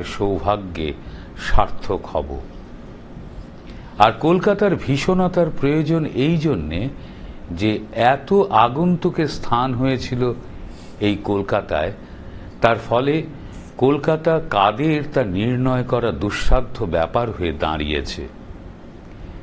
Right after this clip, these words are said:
একজন বিদেশি এলে সে বুঝতেই পারবে না,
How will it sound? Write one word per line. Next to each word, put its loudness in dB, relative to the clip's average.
একজন 6
বিদেশি 6
এলে 4
সে 8
বুঝতেই 2
পারবে 2
না, 0